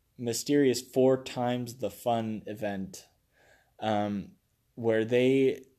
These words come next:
announced and dropped the Samsung A nine, which will feature four cameras on the back, an ultra wide, a telephoto camera,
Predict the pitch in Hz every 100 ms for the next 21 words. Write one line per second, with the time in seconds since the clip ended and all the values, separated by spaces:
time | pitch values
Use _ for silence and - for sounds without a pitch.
0 | _ - 117 117 127 143 - 131 123 120
1 | 113 107 - 110 107 - 139 139 139 131
2 | 123 123 - - 120 127 131 120 117 117
3 | 113 98 82 76 67 _ _ _ _ _
4 | _ _ _ _ _ - 117 117 107 -
5 | - 139 131 117 113 127 120 110 107 -
6 | 151 170 180 180 131 113 110 110 107 -
7 | 117 113 110 101 82 - 110 - 139 139
8 | 165 156 147 143 143 143 143 - _ 113
9 | 113 - - 151 147 143 131 135 131 131
10 | 143 - _ - 127 127 127 123